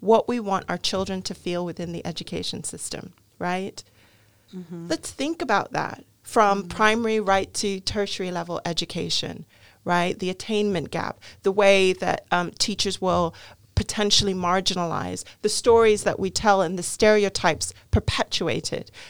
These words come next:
Speaker 1: um,
Speaker 2: Yeah.
Speaker 1: within schools. So,
Speaker 2: Yeah.
Speaker 1: uh, uh, there's a wonderful woman, um, in Axoni, um, uh, Nandi, who works on, um, uh, education curriculum, right, in Northern Ireland, and thinking about what,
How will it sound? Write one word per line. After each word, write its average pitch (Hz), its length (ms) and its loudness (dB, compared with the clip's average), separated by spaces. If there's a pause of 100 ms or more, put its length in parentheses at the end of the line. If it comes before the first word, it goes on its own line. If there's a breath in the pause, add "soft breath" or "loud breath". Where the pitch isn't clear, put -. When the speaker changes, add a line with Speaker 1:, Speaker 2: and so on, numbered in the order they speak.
(200 loud breath)
Speaker 1:
um, 175 160 6
Speaker 2:
Yeah. 170 60 -2
Speaker 1:
within 175 300 0
schools. 170 560 -2
So, 185 120 2
Speaker 2:
Yeah. 175 160 4
Speaker 1:
uh, 170 140 8 (200)
uh, 180 200 0
there's 190 180 -4
a 185 60 -2
wonderful 196 380 0
woman, 180 360 0
um, 165 400 -4
in 170 220 -2
Axoni, 190 560 -2 (340 loud breath)
um, 175 380 2 (280)
uh, 170 240 2
Nandi, 190 440 4
who 180 160 2
works 190 500 4
on, 170 460 2
um, 165 440 2 (500 loud breath)
uh, 170 200 6
education 185 560 4
curriculum, - 720 -4 (240 soft breath)
right, 170 540 4
in 165 160 -2
Northern 160 260 -2
Ireland, 170 240 0
and 180 100 -4
thinking 240 400 0
about 170 560 4 (920 loud breath)
what, 220 360 2